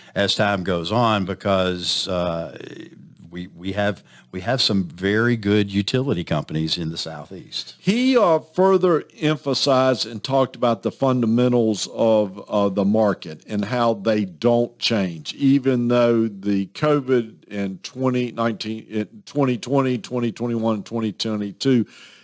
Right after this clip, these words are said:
Speaker 2: uh, skewed how things were. Those fundamentals, price to earnings ratios, uh, good cash flow, ability to increase dividends, uh, ba-, strong balance sheets,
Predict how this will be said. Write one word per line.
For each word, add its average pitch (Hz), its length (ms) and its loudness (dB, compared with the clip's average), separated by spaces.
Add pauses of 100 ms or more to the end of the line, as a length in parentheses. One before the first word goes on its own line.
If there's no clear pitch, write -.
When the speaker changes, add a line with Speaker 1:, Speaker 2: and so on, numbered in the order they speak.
(240)
Speaker 2:
uh, 110 140 4
skewed 190 800 2
how 127 320 2
things 107 480 0
were. 101 380 2 (320)
Those 175 360 4
fundamentals, 127 720 2
price 135 460 0
to 120 100 0
earnings 113 480 0
ratios, 98 840 0
uh, 98 200 2
good 123 440 2
cash 120 420 0
flow, 95 520 0
ability 123 640 4
to - 400 -2
increase 120 580 -2
dividends, 92 840 -2
uh, 101 220 0
ba-, 117 460 -4
strong 123 360 0
balance 117 300 0
sheets, - 360 -8